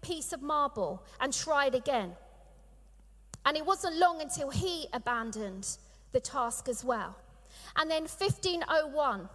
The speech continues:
a twenty-six-year-old sculptor named Michelangelo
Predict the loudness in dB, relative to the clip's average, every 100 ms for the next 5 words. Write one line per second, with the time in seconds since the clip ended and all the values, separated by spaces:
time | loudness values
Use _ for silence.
0 | -18 -20 -20 -20 -20 -2 0 4 4 4
1 | -4 0 0 0 -2 2 2 2 0 2
2 | 2 0 -6 -4 -2 0 0 2 0 2
3 | 2 4 2 2 0 -2 -8